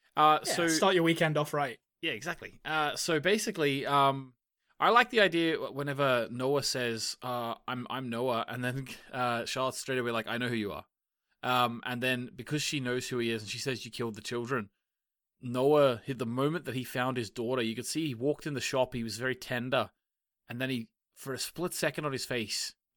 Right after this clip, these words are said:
Speaker 1: you can see, I think there's a lot of regret in his face for killing those kids in that moment, 'cause that's who his daughter sees him as now.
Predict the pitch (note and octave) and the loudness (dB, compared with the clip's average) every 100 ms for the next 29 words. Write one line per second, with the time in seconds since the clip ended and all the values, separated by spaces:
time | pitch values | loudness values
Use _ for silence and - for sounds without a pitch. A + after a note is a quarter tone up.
0 | _ A#2 B2+ A2 - C3 A#2 G2 - D3 | _ -8 -6 -6 -2 -2 -2 -4 -6 -8
1 | D3 C#3 A2 G#2+ A2 B2 A2+ G#2 G2+ A2 | -4 -4 -2 -2 -2 -2 -2 -4 -4 -4
2 | - A2 A2 - G2+ - - - A2+ A2 | -4 -10 -8 -6 -6 -6 -10 -10 -6 -4
3 | G#2 - A#2 G#2+ G#2 A2+ G#2 G#2+ G#2+ - | -6 -6 -8 -8 -6 -8 -6 -8 -8 -8
4 | A2 A2+ - A#2+ G#2 A#2+ A2 G#2+ - A#2 | -6 -6 -6 -6 -6 -4 -4 -4 -6 -6
5 | A2+ C#3 C3 B2 B2 G2+ | -6 -4 -4 -4 -6 -8